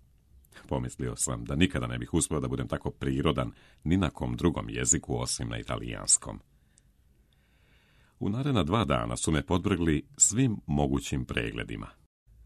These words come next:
Ne sećam se najbolje, prizori mi se preklapaju.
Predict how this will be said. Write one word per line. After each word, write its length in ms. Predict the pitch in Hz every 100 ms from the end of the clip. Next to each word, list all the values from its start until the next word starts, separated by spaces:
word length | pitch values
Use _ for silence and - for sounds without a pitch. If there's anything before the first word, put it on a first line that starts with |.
| - - - -
Ne 160 | 113
sećam 300 | - 98 82
se 160 | - 73
najbolje, 540 | 69 64 53 55 50 - -
prizori 460 | 78 71 69 73 67
mi 120 | 65
se 160 | - -
preklapaju. 680 | 69 64 65 64 - 55